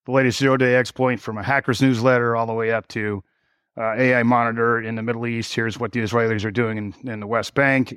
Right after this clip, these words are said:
I mean, I read all of that, uh, to try to keep up with it. But it's a daunting task. It's really hard to do, especially, like I mentioned before, the technology side of the house, 'cause there's so many things that, uh, just advances that go so quickly.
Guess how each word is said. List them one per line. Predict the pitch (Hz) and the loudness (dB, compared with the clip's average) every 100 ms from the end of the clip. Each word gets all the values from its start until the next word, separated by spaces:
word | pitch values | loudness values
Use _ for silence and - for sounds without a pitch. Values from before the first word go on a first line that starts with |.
| - | -8
I | |
mean, | 117 117 | -4 0
I | 117 | 0
read | 120 127 113 - _ _ _ - | 0 -2 -4 -10 _ _ _ -4
all | 135 131 | 0 2
of | 107 | 0
that, | 107 104 _ _ _ _ _ | -4 -6 _ _ _ _ _
uh, | 113 107 | 2 2
to | |
try | 104 123 | 2 -2
to | 113 | -2
keep | 120 107 | -4 -2
up | 131 | -2
with | 107 | -4
it. | 104 | -4
But | 143 | 0
it's | 151 143 | 0 2
a | |
daunting | 127 131 117 | 2 2 2
task. | 127 123 107 117 | 2 2 0 -4
It's | 104 | -2
really | 139 113 | -2 0
hard | 113 | -2
to | 104 | -4
do, | 120 107 | -6 -4
especially, | 104 131 - 117 | 0 0 0 -4
like | 107 | -2
I | 110 | -4
mentioned | 117 107 | -4 -6
before, | 101 - 127 | -8 -4 -2
the | 98 | -2
technology | 123 110 113 123 101 | -4 -2 0 -2 -4
side | - 107 104 | -4 -4 -2
of | |
the | 110 | -2
house, | 107 - _ _ _ _ _ | -2 -4 _ _ _ _ _
'cause | 117 | -2
there's | 110 - | -2 2
so | 151 | 4
many | 143 120 | 4 4
things | 131 123 107 | 0 0 0
that, | 113 - | -4 -4
uh, | 117 110 113 120 | -2 -2 -4 -8
just | 117 117 117 | -6 -4 -6
advances | 104 120 127 120 104 113 | -4 -2 -2 -2 -6 -6
that | 98 | -4
go | 117 110 101 _ _ _ _ | -2 -2 -4 _ _ _ _
so | - - 143 | -4 2 2
quickly. | - 135 123 104 | 2 0 -2 -6